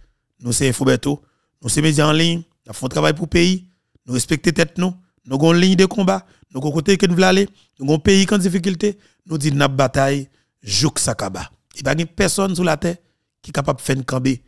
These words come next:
alors camper dans les Kenya. L'argent pas mené, c'est conviction qui guide. Nous aimons pays,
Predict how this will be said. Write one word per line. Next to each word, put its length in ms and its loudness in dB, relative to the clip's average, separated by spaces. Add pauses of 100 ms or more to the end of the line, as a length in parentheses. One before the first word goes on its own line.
(140)
alors 180 0
camper 380 -4 (320)
dans 80 -2
les 140 4
Kenya. 420 -2 (420)
L'argent 320 4
pas 140 2
mené, 460 4 (420)
c'est 160 -6
conviction 480 0
qui 120 0
guide. 340 -6 (640)
Nous 160 0
aimons 160 6
pays, 460 4